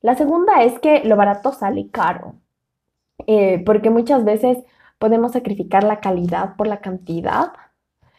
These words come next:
y eso, por eso les hablé mucho de los aceites patito, <laughs> porque yo igual, en, o sea, yo he probado de todo y a la final nunca los utilicé.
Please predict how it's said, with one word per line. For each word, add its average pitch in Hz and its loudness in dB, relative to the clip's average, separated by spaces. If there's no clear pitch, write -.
y 277 0
eso, 247 4
por 226 4
eso 226 4
les 226 2
hablé 196 4
mucho 214 -4
de 208 0
los 202 -4
aceites 180 -8
patito, - -2
<laughs> 254 4
porque 247 2
yo 247 4
igual, 214 6
en, 208 2
o 214 4
sea, 214 4
yo 220 4
he 220 -2
probado 196 4
de - 2
todo 180 4
y 254 2
a - 0
la 339 2
final 349 0
nunca 320 2
los 277 0
utilicé. 208 -6